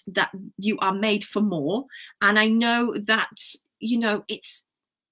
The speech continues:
it's just having that support. And this is the reason why I do these videos. It's have that support so you know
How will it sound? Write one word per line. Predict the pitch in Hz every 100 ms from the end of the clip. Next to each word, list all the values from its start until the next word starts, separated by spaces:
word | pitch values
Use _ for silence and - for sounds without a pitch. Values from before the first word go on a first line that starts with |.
| _ _ _
it's | - -
just | - 277
having | - 285 269
that | 247
support. | - 240 277 240 180 -
And | 202 226
this | 277
is | 277
the |
reason | 247 294 277
why | 214 214
I | 220
do | 220
these | 208 220
videos. | 214 220 160 165
It's | -
have | 269 285
that | 285
support | 285 294 226 - - -
so | - -
you | 208 214
know | 220 254 247 147